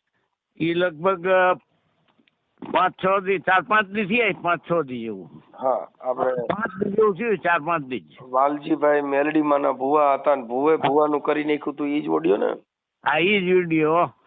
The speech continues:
Speaker 2: એટલે હવે ઓડિયો કાઢી નાખવો છે કે રાખવો છે?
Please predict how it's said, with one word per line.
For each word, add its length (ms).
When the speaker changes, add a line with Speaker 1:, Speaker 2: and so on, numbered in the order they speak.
Speaker 2:
એટલે 180
હવે 500
ઓડિયો 360
કાઢી 360
નાખવો 340
છે 160
કે 80
રાખવો 360
છે? 260